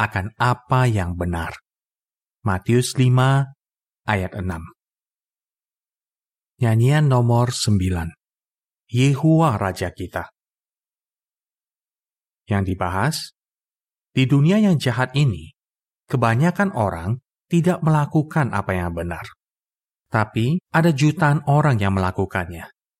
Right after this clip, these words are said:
Saudara pasti termasuk di antaranya. Saudara tergerak untuk melakukan itu karena saudara menyayangi Yehua, Allah yang menyukai apa yang benar. Di artikel ini,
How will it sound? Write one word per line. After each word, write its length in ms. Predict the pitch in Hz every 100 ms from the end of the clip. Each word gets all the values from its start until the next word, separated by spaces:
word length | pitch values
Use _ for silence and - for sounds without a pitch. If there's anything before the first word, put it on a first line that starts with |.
| _ _
Saudara 720 | - 113 110 104 98 98 143 170 _ _ _
pasti 320 | 160 - 170
termasuk 640 | 160 160 143 156 156 131 -
di 160 | 101
antaranya. 640 | 90 87 90 85 85 87 - _ _ _ _ _ _ _ _ _
Saudara 720 | - 123 117 120 123 135 135
tergerak 560 | 127 110 113 113 117
untuk 240 | 110 113 110
melakukan 480 | 104 - 107 104 -
itu 560 | 110 - 120 131 131 _ _ _
karena 400 | - 123 131 139
saudara 560 | - 170 131 135 135 131
menyayangi 1120 | 131 127 131 131 123 127 139 135 113 95 87
Yehua, 320 | 92 87 85 - _ _ _ _ -
Allah 400 | 123 131 139 135
yang 220 | 113 98
menyukai 840 | 98 98 98 - 104 104 113 117 - _ _
apa 260 | 101 - 101
yang 160 | 90 90
benar. 480 | 90 87 78 - _ _ _ _ _ _ _ _ _ _
Di 160 | _ 127
artikel 400 | 127 180 180 196
ini, 400 | 117 92 95